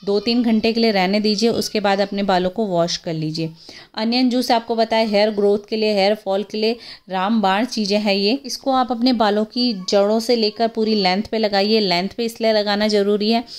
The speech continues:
क्योंकि इसमें एलोवेरा जेल है जो आपके बालों को शाइनी, सॉफ्ट और मुलायम बनाएगा, दो मुखे बालों की समस्या को दूर करेगा।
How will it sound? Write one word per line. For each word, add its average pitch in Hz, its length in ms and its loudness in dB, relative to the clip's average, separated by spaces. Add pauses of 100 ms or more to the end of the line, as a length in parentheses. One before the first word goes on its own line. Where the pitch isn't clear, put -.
(260)
क्योंकि 226 220 -6
इसमें 233 220 -2
एलोवेरा 208 420 2
जेल 202 260 0
है 220 100 2
जो 214 140 2
आपके 190 320 -2
बालों 196 240 0
को 220 180 -6
शाइनी, 202 680 0 (320)
सॉफ्ट 208 480 -2
और 220 60 0
मुलायम 190 460 0
बनाएगा, 190 520 0 (320)
दो 196 120 -4
मुखे 208 260 -2
बालों 196 260 2
की 220 120 0
समस्या 202 400 0
को 208 140 0
दूर 196 200 0
करेगा। 202 460 -2